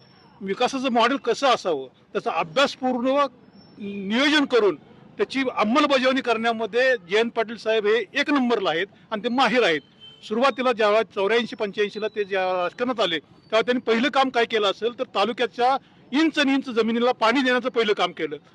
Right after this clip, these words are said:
आष्ट्यासारख्या ठिकाणी जवळजवळ सहा, सात हजार एकराच्या स्कीमा, तीन स्कीमा सहकार तत्वावर उभा केल्या. साधारणपणे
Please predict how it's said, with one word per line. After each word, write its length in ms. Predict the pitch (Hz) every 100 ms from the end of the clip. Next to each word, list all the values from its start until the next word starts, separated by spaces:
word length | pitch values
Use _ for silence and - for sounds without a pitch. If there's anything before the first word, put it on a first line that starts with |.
| _
आष्ट्यासारख्या 520 | 196 - 277 254 247
ठिकाणी 460 | 247 226 226 220 247
जवळजवळ 300 | 226 214 247
सहा, 360 | 233 214 240 269
सात 240 | - 233 -
हजार 220 | 208 233
एकराच्या 540 | 214 202 202 208 - 233
स्कीमा, 500 | - - 220 214 254 - _ _ -
तीन 180 | 302 320
स्कीमा 380 | - 240 240 233 - -
सहकार 400 | - 220 208 240
तत्वावर 380 | 208 208 214
उभा 220 | 214 190 190
केल्या. 280 | 190 147 139 _ _ _ _ _ -
साधारणपणे 440 | 190 226 226 233